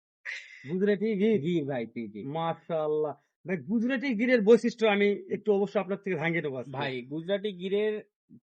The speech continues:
Speaker 2: গির যেটা বলা হয় ভাই, সেটা গলাতে অবশ্যই পাকড়া থাকবে। আর গুজরাটি গির বলার উদ্দেশ্য হচ্ছে কান মাথাটা পিছনে একবারে উল্টানো। আর সাধারণত গির গরুগুলোর এই, এই কান অত চওড়া হবে না, আর আম পাতার মতন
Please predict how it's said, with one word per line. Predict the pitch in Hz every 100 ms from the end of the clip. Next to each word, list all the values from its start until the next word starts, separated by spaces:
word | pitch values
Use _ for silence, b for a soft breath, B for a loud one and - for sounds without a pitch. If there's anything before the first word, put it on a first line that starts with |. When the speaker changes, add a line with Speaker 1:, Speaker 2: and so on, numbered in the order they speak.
| 156
Speaker 2:
গির | 202 185
যেটা | 196 180
বলা | 143 143
হয় | 127 120
ভাই, | 110 156
সেটা | - 165
গলাতে | 139 151 156 147
অবশ্যই | 143 139 151
পাকড়া | 135 127 139
থাকবে। | 127 107 110 151 - _ _ _ _
আর | 110 113 110 107 - 131
গুজরাটি | 151 180 202 196
গির | 170 185
বলার | 180 180 180
উদ্দেশ্য | 170 175 190
হচ্ছে | 185 - 208
কান | 202 165 160
মাথাটা | 160 156 160 165
পিছনে | - 165 - 160 147 -
একবারে | - 175 170 196
উল্টানো। | 190 165 151 135
আর | 135 135 _ -
সাধারণত | 170 208 208 196
গির | 208 143 196 208
গরুগুলোর | 208 196 208 214
এই, | - 208 202
এই | 190 - _ - 143
কান | 139 170 180 185
অত | 151 175 180
চওড়া | 190 190 214
হবে | 196 196
না, | 226 294 _ _ _ _ _
আর | 135 139 127
আম | 143 180
পাতার | 170 180 190
মতন | 185 175 175 175